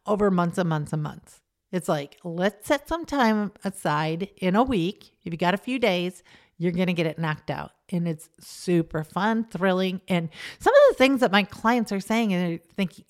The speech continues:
things like, "I've never been able to articulate about my business so clearly before. I've never had such a great vision about my business." So if that's something you want in, go to prompt publish profit dot com forward slash join. I'll put it in the show notes.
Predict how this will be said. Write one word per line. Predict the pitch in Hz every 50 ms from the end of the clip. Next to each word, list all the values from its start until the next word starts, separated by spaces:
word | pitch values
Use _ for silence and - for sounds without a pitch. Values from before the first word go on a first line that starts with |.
| - 180
things | - - 208 202 196 - -
like, | 175 160 151 -
"I've | - 180 185
never | 190 180 180 185 214 220
been | 196 208 185
able | 170 165 170 180
to | - - 190 170
articulate | 165 156 - - 170 156 - 190 190 185 170 160
about | 160 160 151 151
my | 165 165
business | 156 156 - 165 165 - 190 196 196 -
so | - 156
clearly | 156 _ - - - 180 175 175 180 175 170 170 165 160
before. | 160 160 165 165 - - 180 196 202 208 208 196 165 143 - _ - - - - - - - - -
I've | 190
never | 185 190 185 214
had | 208 214 208 -
such | - 185 -
a | 175
great | - 180 165 160 - 147
vision | 147 170 185 185 220 214
about | 196 180 180 156 147
my | 160 165
business." | 156 147 160 160 156 - 156 151 147 143 160 - -
So | - 208 202 175 - - - - - -
if | -
that's | 190 214 - - -
something | 277 302 311 311 311 285
you | 262 254
want | 214 214 220 220 202 -
in, | 226 226 190 165 175 175
go | - 196 196
to | 190 - - 233 202 170 165
prompt | - _ - - - 214 240 277 - - - _ _
publish | - 240 190 190 180 175 - - _
profit | _ - - 269 277 262 - - 247 240 240 - - 185 165
dot | - 180 165 165 - -
com | - - 233 220 214 214 202
forward | - 208 196 185 190 180 170 -
slash | - 170 151 151 151 - -
join. | 185 - - 269 269 262 254 240 233
I'll | 202 190
put | - - 294 320
it | 339 320
in | 302 254
the | 226 208
show | - - 214 202
notes. | 196 196 190 185 180 -